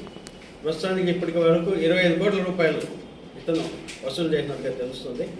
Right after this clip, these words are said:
ఇంకా కూడా వస్తున్నారు, వాళ్ళందరి స్టేట్మెంట్స్ కూడా రికార్డు చేస్తాము. ఈ కేసులో ఎవరెవరైతే ఇన్వాల్వ్ అయ్యారో ప్రతి ఒక్కరిని కూడా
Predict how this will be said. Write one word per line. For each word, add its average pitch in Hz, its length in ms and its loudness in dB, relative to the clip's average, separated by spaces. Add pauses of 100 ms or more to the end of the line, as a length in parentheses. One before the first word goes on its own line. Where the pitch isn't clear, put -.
(420)
ఇంకా 170 220 4
కూడా 170 240 6
వస్తున్నారు, 156 680 2 (360)
వాళ్ళందరి 151 440 2
స్టేట్మెంట్స్ 143 440 -2
కూడా 143 200 -2
రికార్డు 131 360 -4
చేస్తాము. 117 400 -6 (800)
ఈ 160 80 -2
కేసులో 185 540 2 (1200)
ఎవరెవరైతే 175 600 4
ఇన్వాల్వ్ 175 300 4
అయ్యారో 160 380 2 (680)
ప్రతి 156 220 0
ఒక్కరిని 175 400 4
కూడా - 280 2